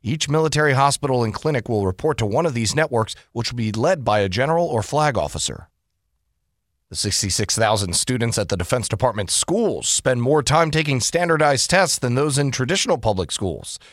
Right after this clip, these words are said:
These range from fifteen to thirty-eight days for students in kindergarten to twelfth grade. In traditional schools, the average is sixteen days. The Defense Department agreed with recommendations made by the Government Accountability Office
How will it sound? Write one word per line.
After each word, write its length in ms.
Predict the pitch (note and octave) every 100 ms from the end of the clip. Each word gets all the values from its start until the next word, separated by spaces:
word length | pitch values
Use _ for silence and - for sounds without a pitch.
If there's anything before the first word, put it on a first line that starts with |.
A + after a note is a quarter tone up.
| _ _ _
These 240 | - D#3+ D#3+
range 260 | D#3 F3
from 200 | F#2+ G#2
fifteen 440 | F2+ D3 - C#3 E3+
to 80 | A2
thirty-eight 460 | C3+ D3 C#3+ C3+
days 300 | G#2 C#3+ D#3+
for 140 | - G2
students 420 | - B2+ A#2 A2
in 120 | F#2+
kindergarten 580 | - D#3+ B2 G2+ G2 G2
to 80 | F2
twelfth 320 | - C3 -
grade. 320 | B2+ D3+ G2 - - _
In 80 | -
traditional 500 | F#2 F2+ E3+ A3+ F#3+
schools, 400 | A#2 B2 G#2 A#2+
the 160 | A#2+ G#2
average 320 | A#2 A2 G#2+
is 120 | G#2+
sixteen 460 | - - - D3+ A2+
days. 420 | F#2+ A#1+ - - - _ _ _
The 80 | -
Defense 300 | D#2 B2 D3+
Department 380 | C#3+ D3+ D3+ C#3+
agreed 320 | A2 C#3+ D3+
with 160 | A#2+ A2+
recommendations 680 | C3+ B2+ A#2+ B2+ B2 A#2 G2
made 220 | A#2+ C3+
by 100 | A#2+
the 100 | G#2
Government 320 | C3 B2 A#2+
Accountability 500 | A2 C3+ A2+ C3+ A#2+
Office 320 | G#2+ A#2+ A2+